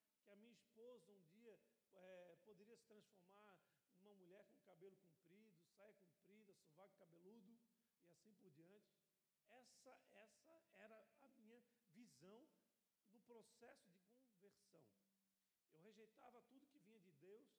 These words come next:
eu rejeitava tudo que vinha, é, de Deus através da palavra, através da,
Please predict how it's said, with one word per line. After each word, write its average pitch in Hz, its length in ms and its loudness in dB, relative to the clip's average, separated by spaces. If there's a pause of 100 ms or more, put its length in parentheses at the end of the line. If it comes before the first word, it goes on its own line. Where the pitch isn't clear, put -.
(240)
eu 170 80 -6
rejeitava 175 480 0
tudo 202 200 -8
que - 140 -12 (140)
vinha, 196 280 0 (400)
é, 151 120 -2
de 156 120 -8
Deus 175 220 0
através 165 480 0
da 151 100 -2
palavra, 165 560 0
através 156 440 -2
da, 151 220 2